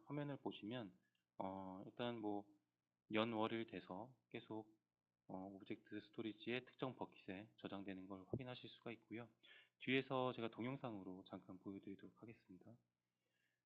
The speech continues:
그래서 오브젝트 스토리지의 로그 파일들을 한번 열어보면, 저장된 로그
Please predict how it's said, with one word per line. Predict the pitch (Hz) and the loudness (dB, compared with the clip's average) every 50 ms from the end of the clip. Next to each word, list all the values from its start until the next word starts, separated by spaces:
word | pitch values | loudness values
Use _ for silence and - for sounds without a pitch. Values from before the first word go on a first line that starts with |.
| _ _ _ _ _ | _ _ _ _ _
그래서 | - 101 - 110 104 | -8 -8 -4 -2 0
오브젝트 | 104 107 110 120 135 127 - 131 | 0 2 2 2 0 0 0 -4
스토리지의 | - - - 135 131 127 127 - - 127 131 131 131 131 120 | -4 -4 -2 -2 -2 -2 0 2 6 8 8 10 10 8 8
로그 | 110 104 104 - 127 127 123 123 120 120 120 123 | 8 6 6 8 8 8 10 10 8 8 6 6
파일들을 | 127 123 120 117 113 110 - 113 110 120 123 127 127 127 120 | 4 6 6 6 4 4 4 2 4 4 4 4 4 2 0
한번 | 127 123 117 120 113 107 | -2 -2 0 0 2 2
열어보면, | 92 95 107 110 - 95 90 92 110 113 104 90 - - | 2 2 2 2 0 -2 -2 0 0 0 -2 -4 -8 -6
저장된 | - - 110 107 107 110 104 | -2 0 0 0 0 0 0
로그 | 98 92 92 | 0 -2 -2